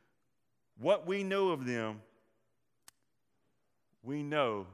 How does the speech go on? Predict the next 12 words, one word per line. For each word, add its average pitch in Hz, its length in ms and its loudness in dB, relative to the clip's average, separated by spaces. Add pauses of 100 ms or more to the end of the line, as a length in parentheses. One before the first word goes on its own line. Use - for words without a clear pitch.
(160)
that - 120 -18
they 113 100 -2
didn't 113 160 -8
give 107 160 -6
up 101 180 -6
on 90 120 -14
Samson. 90 440 -14 (2000)
What 175 240 4
we 196 160 4
know 196 320 10
of 135 80 2
them, 127 340 2